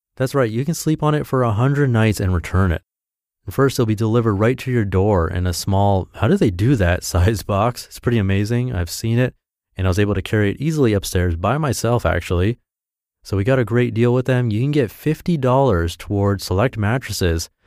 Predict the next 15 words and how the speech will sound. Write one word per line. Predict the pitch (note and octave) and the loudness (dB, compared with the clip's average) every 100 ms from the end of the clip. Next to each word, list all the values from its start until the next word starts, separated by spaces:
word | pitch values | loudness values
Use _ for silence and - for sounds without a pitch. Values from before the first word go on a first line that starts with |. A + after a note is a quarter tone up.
| - | -6
by | F2+ | -2
visiting | E2+ G2+ G#2 G2+ | 0 2 2 0
casper | F2+ - B2+ - - D3+ D3+ | -2 -4 -4 -2 0 0 0
dot | A#2+ A2+ - | 0 -2 -4
com | - C3 C#3 D3 D3 | -6 -2 0 0 -4
slash | C3+ B2 G#2 G2 | -6 -2 0 0
old | - D3+ D3 F#2+ F#2 _ _ _ - | -2 0 2 0 -2 _ _ _ -8
and | G2 G2 G#2 | -2 0 2
using | A2 A#2+ | 2 2
the | G#2 | 0
promo | - B2 C3 | 0 0 0
code | C#3+ C#3+ | 0 0
old | D3 D3 F3 C3 | 4 4 2 2
at | F#2+ | -2
checkout. | - F#2+ G2+ F2 E2 | -2 -4 -2 -2 -2